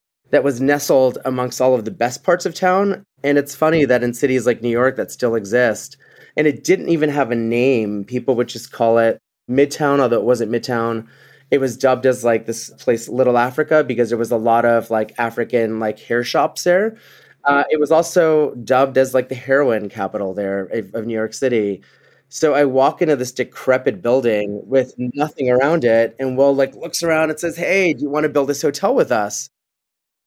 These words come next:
And at that point, I never thought that was an option, and I was like, "Oh, that sounds cool."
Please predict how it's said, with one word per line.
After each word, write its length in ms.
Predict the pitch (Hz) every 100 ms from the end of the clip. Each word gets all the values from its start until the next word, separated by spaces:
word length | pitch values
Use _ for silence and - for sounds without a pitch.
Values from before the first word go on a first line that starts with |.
| _ _
And 140 | 156 165
at 100 | 143
that 160 | 185 -
point, 220 | 190 165 - _ _ _ _ -
I 140 | 160
never 320 | 160 165 160 160
thought 240 | 160 143
that 120 | 123
was 120 | 135
an 80 | 123
option, 500 | 127 170 - 120 117
and 100 | 117
I 120 | 120
was 100 | 127
like, 140 | 127 - 180
"Oh, 120 | 370
that 100 | 415
sounds 260 | 202 143 -
cool." 460 | 123 123 185 220